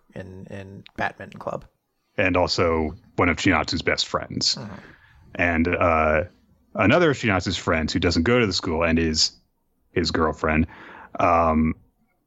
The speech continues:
Speaker 2: she's talking with Taiki, and they bring up the point of, like, "Oh, yeah, I don't know if I could confess to her and stuff." And then it'd make it, things really awkward if she didn't,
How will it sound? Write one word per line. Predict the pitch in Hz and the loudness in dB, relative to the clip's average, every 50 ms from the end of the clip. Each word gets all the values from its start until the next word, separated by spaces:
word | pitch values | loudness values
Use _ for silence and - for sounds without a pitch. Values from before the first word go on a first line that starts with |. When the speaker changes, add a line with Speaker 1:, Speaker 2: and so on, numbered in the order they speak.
| _ _ _ - | _ _ _ -2
Speaker 2:
she's | - - - - 147 143 143 131 - | 0 2 4 4 4 4 4 2 2
talking | - 143 131 127 - 120 | 2 0 0 0 0 -2
with | 110 95 - | -4 -4 -2
Taiki, | - 113 104 101 95 - 98 82 80 78 80 - | 0 0 0 0 0 -4 -6 -6 -6 -6 -4 -2
and | 98 95 95 | 0 0 2
they | 95 90 | 2 2
bring | 107 117 123 | 2 2 2
up | 110 | 0
the | 98 | -2
point | 92 110 101 95 | -2 0 2 2
of, | 92 | 2
like, | 95 101 98 | 2 2 2
"Oh, | 107 120 127 127 123 | 2 2 4 4 4
yeah, | 120 117 117 117 117 117 117 107 90 | 4 4 4 4 4 4 4 4 2
I | 104 | 2
don't | 113 120 113 | 2 2 4
know | 113 113 113 110 | 4 4 4 2
if | 101 101 | 2 2
I | 110 | 0
could | 92 101 90 | 0 0 -2
confess | - 90 82 85 95 98 95 - | -2 -2 -2 0 0 0 0 0
to | - 92 | -2 0
her | 95 98 98 | 2 2 2
and | 95 92 | 2 2
stuff." | - - 101 95 95 98 | 2 0 0 0 0 0
And | 92 95 | 0 2
then | 113 113 113 | 2 4 4
it'd | 110 104 98 | 2 2 2
make | 95 98 95 - 98 | 2 2 0 0 -2
it, | 85 - | -4 -2
things | - 98 87 78 78 | 0 0 0 0 0
really | 80 87 87 85 87 - | 2 2 4 4 2 2
awkward | - - 82 73 - - 87 82 80 | 2 2 0 0 0 0 -2 0 0
if | 76 - | 0 0
she | - - 80 | 0 0 0
didn't, | 78 80 - 90 87 90 90 87 85 82 - - - | 0 0 2 2 2 2 2 0 0 0 -2 -2 -4